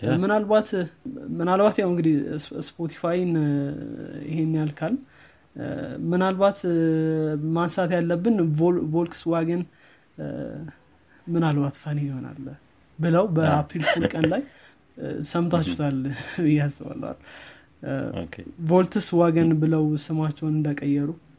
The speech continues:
Speaker 2: እ፣ ተናግረው ነበር። actually ከአፕሪል በ-፣ ፉል በፊት ነው ይሄን ነገር ያሉት። እና፣
Speaker 1: ኦኬ።
Speaker 2: እ፣ ሰው እየተቀባበለው ነበር ስማቸው ተቀየረ
Speaker 1: አ።
Speaker 2: ተብሎ። እ፣
Speaker 1: ዩ ኤስ ላይ
Speaker 2: ሞስት
Speaker 1: ስማቸው ተቀየረ ብሎ እኔም ሲያው-፣ ሲያወሩ ሰምቼ ነበር።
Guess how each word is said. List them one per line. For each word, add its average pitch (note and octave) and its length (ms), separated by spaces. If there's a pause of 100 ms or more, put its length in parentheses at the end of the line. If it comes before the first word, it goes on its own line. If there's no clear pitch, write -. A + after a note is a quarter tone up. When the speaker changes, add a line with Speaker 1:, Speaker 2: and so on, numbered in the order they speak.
(180)
Speaker 2:
እ፣ - 300
ተናግረው E3 420
ነበር። C#3+ 260
actually F#3+ 300
ከአፕሪል F3 460
በ-፣ E3 180 (200)
ፉል G#3+ 200
በፊት E3 340
ነው B2 180
ይሄን C3+ 220
ነገር - 260
ያሉት። - 240
እና፣ D3+ 120 (600)
Speaker 1:
ኦኬ። F2+ 300
Speaker 2:
እ፣ C3+ 140 (680)
ሰው E3+ 260 (120)
እየተቀባበለው D3 840
ነበር C#3+ 320 (340)
ስማቸው D#3 460
ተቀየረ C#3+ 460
Speaker 1:
አ። C#3+ 80
Speaker 2:
ተብሎ። D3 240 (1080)
እ፣ C#3+ 180 (100)
Speaker 1:
ዩ A2+ 120
ኤስ D3+ 240
ላይ D3 160
Speaker 2:
ሞስት E3+ 100
Speaker 1:
ስማቸው B2 320
ተቀየረ G2 460
ብሎ F#2 220
እኔም F2+ 260
ሲያው-፣ E2 380
ሲያወሩ F2+ 320
ሰምቼ E2+ 360
ነበር። E2+ 260